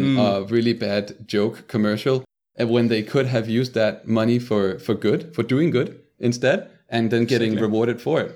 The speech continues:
Speaker 2: But that didn't make sense before there was a platform that could showcase and remember that they actually did good.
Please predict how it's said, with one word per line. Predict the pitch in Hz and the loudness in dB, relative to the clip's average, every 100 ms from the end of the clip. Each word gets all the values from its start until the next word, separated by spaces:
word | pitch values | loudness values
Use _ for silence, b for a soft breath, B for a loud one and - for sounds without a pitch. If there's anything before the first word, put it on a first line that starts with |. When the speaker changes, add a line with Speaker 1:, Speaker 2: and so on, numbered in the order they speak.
| - | -4
Speaker 2:
But | 120 113 | -2 0
that | 135 135 - | 0 0 -2
didn't | 143 131 113 - 123 | -2 0 0 -4 0
make | 123 123 | 0 0
sense | 135 160 - | -2 -2 -4
before | - - 120 - 110 113 113 B B B | -8 -4 -2 0 0 2 0 B B B
there | 117 104 | 0 2
was | 101 95 107 107 | 2 0 0 0
a | 107 | -2
platform | - 107 - 110 104 | -2 -2 0 0 0
that | 98 - | -2 -2
could | 104 98 - | -4 -6 -10
showcase | - 110 120 269 - - - | -4 -2 0 -2 -4 -10 -4
and | 123 120 | 0 2
remember | 117 110 117 123 95 - - | 2 2 0 0 -4 -6 0
that | 104 101 | 0 0
they | 98 85 | -2 -4
actually | 82 98 | -6 -6
did | 92 - | -6 -8
good. | 82 | -10